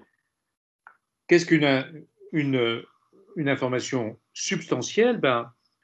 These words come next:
Fabienne et, et Marie-France en ont parlé l'une et l'autre. C'est une information qui est appropriée à la situation du patient et qui lui donne effectivement,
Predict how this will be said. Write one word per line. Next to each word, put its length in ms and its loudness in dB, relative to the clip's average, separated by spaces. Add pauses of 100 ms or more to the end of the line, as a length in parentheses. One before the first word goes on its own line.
(120)
Fabienne 400 2
et, 240 -4
et 40 0
Marie-France 720 -4
en 200 -6
ont 100 -6
parlé 460 2
l'une 240 -2
et 60 4
l'autre. 440 4 (600)
C'est 320 6
une 140 -2
information 800 -4 (1120)
qui 120 0
est 180 2
appropriée 960 -2 (340)
à 100 0
la 100 2
situation 800 -4 (540)
du 180 -2
patient 560 -2 (520)
et 200 4
qui 200 2
lui 160 0
donne 340 6
effectivement, 960 -2